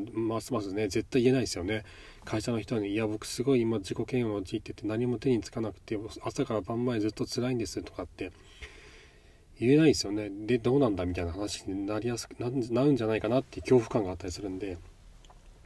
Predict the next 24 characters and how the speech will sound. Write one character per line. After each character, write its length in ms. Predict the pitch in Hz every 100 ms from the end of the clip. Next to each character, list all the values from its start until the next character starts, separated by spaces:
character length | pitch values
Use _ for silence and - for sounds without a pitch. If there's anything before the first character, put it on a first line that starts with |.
| - - - -
で、 100 | -
こ 100 | -
れ 100 | 127 - -
自 140 | -
分 160 | 139 185
の 100 | 185 -
妻 260 | - 208
に 80 | 185
対 240 | 160 170 147
し 60 |
て 140 | - 160
も 280 | 175 104 - - - - - - -
な 120 | -
か 80 | 147
な 80 |
か 60 | 127
言 100 | 120
え 60 | 139
な 80 | 131
い 40 |
で 60 | 98
す 100 | 95
よ 60 |
ね、 280 | 107 131